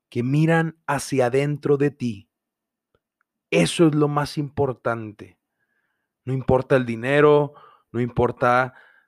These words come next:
las cosas materiales, no importa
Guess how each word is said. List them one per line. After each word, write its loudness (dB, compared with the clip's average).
las -2
cosas -2
materiales, 2
no -8
importa -4